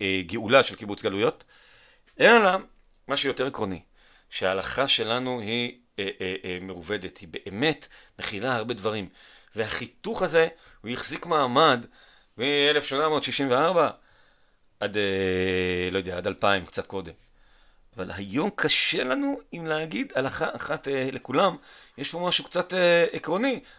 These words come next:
עדיין יש הרבה מוסדות אשכנזים שאומרים, "זאת ההלכה שלנו, האחרים ילמדו הלכה אחרת." אבל בהרבה מקומות ההלכה מהבחינה הזאת היא עקרונית, לא במקרה, אלא בעצם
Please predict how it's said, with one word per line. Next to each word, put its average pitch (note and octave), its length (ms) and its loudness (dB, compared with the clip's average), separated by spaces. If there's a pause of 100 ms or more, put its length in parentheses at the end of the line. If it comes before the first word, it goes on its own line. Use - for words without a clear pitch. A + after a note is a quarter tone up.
עדיין D3 480 6
יש D3+ 180 0
הרבה B2+ 320 6
מוסדות A#2+ 640 2
אשכנזים D3+ 580 0 (320)
שאומרים, C#3 300 6
"זאת - 220 -2
ההלכה F3 300 2
שלנו, F3 460 -2
האחרים G#3 380 2
ילמדו G3 260 0
הלכה E3 260 0
אחרת." C#3 340 2 (600)
אבל G#2 260 2
בהרבה A#2+ 300 6
מקומות F#3+ 560 2
ההלכה C3+ 560 2
מהבחינה C#3+ 400 2
הזאת D#3 240 -2
היא C#3+ 100 2
עקרונית, C#3 640 0
לא E3+ 200 4
במקרה, F3 460 -2
אלא D3+ 160 2
בעצם B2+ 540 -2